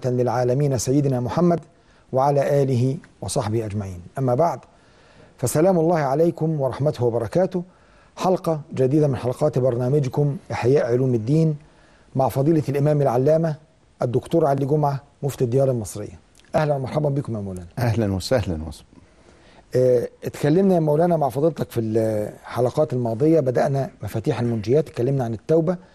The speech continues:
Speaker 1: ثم المحاسبة، واليوم إن شاء الله موعدنا مع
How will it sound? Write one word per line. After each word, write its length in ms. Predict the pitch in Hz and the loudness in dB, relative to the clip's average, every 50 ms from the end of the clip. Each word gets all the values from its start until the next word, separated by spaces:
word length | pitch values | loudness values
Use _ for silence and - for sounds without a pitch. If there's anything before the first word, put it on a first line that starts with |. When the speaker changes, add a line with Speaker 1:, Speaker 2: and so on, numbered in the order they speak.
| _ _ _ _ | _ _ _ _
Speaker 1:
ثم 260 | - - 147 151 135 123 | -4 -2 0 0 0 0
المحاسبة، 580 | 117 117 98 - 117 104 - 170 165 165 165 - - _ _ _ _ _ _ _ | -2 -4 -4 -6 -6 -2 0 0 0 0 -2 -6 -12 _ _ _ _ _ _ _
واليوم 380 | - 120 120 127 143 151 147 139 | -2 0 2 4 4 4 2 0
إن 60 | 123 | -4
شاء 200 | 104 - 147 - | -2 0 0 0
الله 140 | 131 135 143 | 2 2 2
موعدنا 400 | 135 131 120 127 151 135 131 127 | 2 2 4 2 2 2 2 2
مع 260 | 127 143 147 143 - | 2 2 2 0 -2